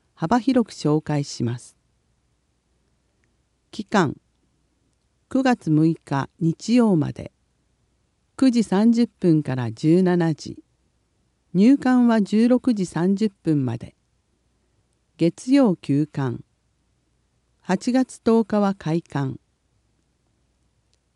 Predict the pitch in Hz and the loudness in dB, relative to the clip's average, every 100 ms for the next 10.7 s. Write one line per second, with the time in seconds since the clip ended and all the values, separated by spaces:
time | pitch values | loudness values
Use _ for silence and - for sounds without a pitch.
0 | _ - 196 247 - - - 220 202 - | _ -4 0 0 -4 -20 -2 0 0 -4
1 | _ - 214 247 247 226 220 214 214 214 | _ 0 4 4 4 2 2 0 -2 -2
2 | 208 190 180 165 151 147 - _ _ _ | 0 -2 -2 -2 -4 -6 -14 _ _ _
3 | _ _ _ _ _ _ _ _ _ _ | _ _ _ _ _ _ _ _ _ _
4 | _ _ _ - 190 349 214 208 190 175 | _ _ _ -4 2 2 2 0 2 -2
5 | - _ _ _ - 196 202 240 - 226 | -8 _ _ _ -8 -2 0 -2 -4 -2
6 | 214 220 202 - 139 123 - _ _ _ | 0 -2 -6 -10 -6 -6 -10 _ _ _
7 | _ _ _ _ _ _ _ _ _ _ | _ _ _ _ _ _ _ _ _ _
8 | 196 269 269 277 247 170 143 117 - _ | 4 4 4 4 2 2 0 -4 -12 _
9 | _ _ _ _ - 180 226 233 226 202 | _ _ _ _ -4 0 2 2 4 2
10 | 190 202 202 196 180 165 | 2 0 2 2 2 0